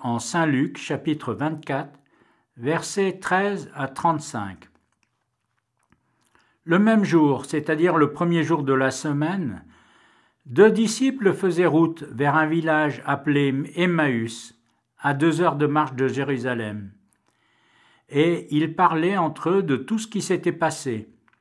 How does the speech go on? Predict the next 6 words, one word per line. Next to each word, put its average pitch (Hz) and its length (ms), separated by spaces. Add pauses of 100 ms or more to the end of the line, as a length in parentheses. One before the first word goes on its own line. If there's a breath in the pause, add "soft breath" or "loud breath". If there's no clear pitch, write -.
(960)
Or, 160 160
tandis 240 400
qu'ils 220 140
s'entretenaient 202 760
et 143 60
s'interrogeaient, 170 880